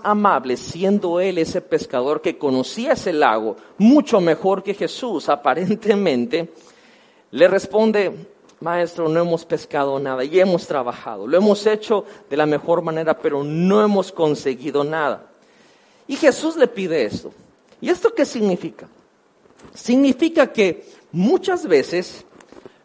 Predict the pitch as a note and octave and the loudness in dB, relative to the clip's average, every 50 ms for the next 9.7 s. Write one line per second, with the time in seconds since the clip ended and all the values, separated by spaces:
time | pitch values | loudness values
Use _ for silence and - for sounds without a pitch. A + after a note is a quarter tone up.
0 | - - C3 E3 F3 F3 F3 F#3 F3 E3+ D#3+ G3 G3+ G#3 A3+ A#3 B3+ - G3 - | -8 -2 2 4 4 4 4 2 0 0 0 -2 0 2 4 4 4 2 2 2
1 | A#3+ A3 G#3 G3+ F#3 E3 - - F3 G3 G3+ G#3 G#3+ G#3 - G#3 G#3 F#3+ E3 D#3 | 2 4 4 4 2 0 -2 2 4 6 6 6 6 4 4 2 0 2 0 -2
2 | A2+ G2+ - - G2+ - - _ _ _ _ _ _ _ _ _ _ - - D3 | -6 -6 -6 -8 -12 -20 -20 _ _ _ _ _ _ _ _ _ _ 0 2 2
3 | C#3+ C#3 - C#3 - - C3 C3 C3 C3 B2+ D#3 E3 G3+ A#3 B3+ B3 A#3+ - - | 2 2 0 -2 -4 -2 0 0 2 2 4 2 2 4 4 2 2 2 0 -6
4 | - - - A3+ G#3+ - - G#3 G#3 G#3 G3+ F#3+ - - - F3 E3 - - D#3+ | -8 -4 -2 -2 -2 2 4 4 4 4 4 2 0 0 0 0 0 2 0 -2
5 | C#3+ C#3 C3+ - - F3+ E3+ F#3+ G#3 A3 A3 A3 - A#3+ A3+ - - G#3 G#3 G#3 | -2 -2 -4 -8 -6 -4 -2 0 0 0 -2 -2 0 0 0 0 0 0 0 2
6 | G#3 G3 E3 C3+ A#2+ A2+ A#2+ C#3 D3+ - _ _ _ _ _ - - - - - | 2 0 0 -2 -2 -2 -4 -6 -10 -14 _ _ _ _ _ -20 -20 -20 -14 -8
7 | C3 D#3 F3 G3 A3 A#3 A3+ A3 A3+ A#3 A#3 A#3 - A3 G3+ G3 G3 G3+ G#3+ G#3+ | -4 -2 2 4 4 6 6 4 4 2 2 2 2 2 2 2 2 4 6 6
8 | A3 G3+ F#3+ F3+ F#3 F#3+ G#3 A3+ A#3 A3 A3 - G#3 G3 F#3 - - - F#3+ F3 | 6 6 4 2 0 2 4 4 4 2 0 0 0 0 0 0 -4 -6 -4 -4
9 | E3 E3 F3+ - _ - A3+ A3+ A3+ A3 E3 A#2+ G2 | -4 -4 -6 -8 _ -10 -6 -4 -2 0 0 -2 -4